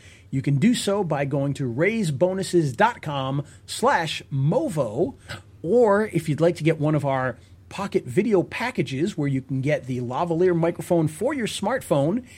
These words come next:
you can get that at ray the video guy dot com slash L V one. And that'll come with not only the microphone, but you'll also get some YouTube training courses, some videos and,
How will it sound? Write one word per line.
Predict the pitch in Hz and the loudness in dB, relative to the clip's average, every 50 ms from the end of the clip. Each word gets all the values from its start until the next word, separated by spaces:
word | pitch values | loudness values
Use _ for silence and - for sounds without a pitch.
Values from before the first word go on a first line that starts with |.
| - - - - | -20 -20 -14 -4
you | - 151 | -2 0
can | 156 156 156 | 2 2 2
get | 156 196 190 185 | 2 2 0 0
that | - 190 190 185 - | 0 0 0 0 0
at | 160 156 - | -2 -4 -4
ray | 131 131 131 160 185 226 226 | -4 0 2 2 2 2 2
the | 180 165 | 0 0
video | 143 131 156 269 320 302 254 196 | 0 0 0 0 2 4 2 2
guy | 160 147 131 127 120 127 | 2 0 -2 -2 -4 -6
dot | 117 117 151 131 139 143 - | -2 -2 -2 -2 -2 -4 -6
com | - 151 131 127 170 - | -6 -6 -4 -4 -4 -4
slash | - - - 151 135 127 131 - - - | -6 -6 -6 -4 -4 -4 -6 -10 -8 -2
L | - 214 208 185 160 160 165 156 - - - | 0 2 4 4 2 2 -2 -4 -4 -10 -10
V | 131 123 113 208 254 233 180 175 196 | -8 0 2 2 4 4 4 2 0
one. | 208 202 - 120 123 135 185 262 220 165 185 254 294 285 - - - - - - - | -2 -4 -6 -8 -6 -4 -2 -2 0 0 0 -2 -2 -4 -8 -14 -20 -20 -20 -14 -8
And | - 131 | -4 0
that'll | 143 160 160 156 | 2 2 2 0
come | 156 - 160 151 143 | 0 -2 -2 0 0
with | 139 135 - | -2 -2 -2
not | 143 143 143 147 | -2 -2 -2 -2
only | 147 147 143 139 127 | -2 -2 -2 -2 -2
the | 113 127 123 | -4 -4 -4
microphone, | 123 127 139 160 185 190 - 170 - - 175 170 170 175 170 | -2 0 0 0 0 0 -2 -4 -2 0 2 2 2 2 2
but | 151 147 135 - | 0 -2 -4 -6
you'll | 151 131 | -8 -8
also | - 147 131 151 151 - 151 135 | -6 -6 -6 -6 -4 -6 -6 -2
get | 123 143 139 - - - - - - | 0 0 0 0 -2 -10 -20 -20 -20
some | - - 147 135 123 120 | -8 -6 -4 -2 -2 0
YouTube | 127 147 175 - - 170 143 123 | 0 -2 -2 0 0 -2 -2 0
training | - - 190 202 202 190 180 | -2 -2 0 0 0 -2 0
courses, | - - 160 160 156 156 - 143 139 143 143 139 | 0 0 0 0 0 0 -2 -2 -2 -2 -4 -4
some | - - 123 110 104 | -6 -6 -6 -6 -6
videos | 107 113 175 190 196 185 175 175 170 160 147 151 139 | 2 2 2 4 4 4 4 4 4 2 2 -2 -4
and, | 127 113 113 110 107 | -4 -4 -4 -6 -8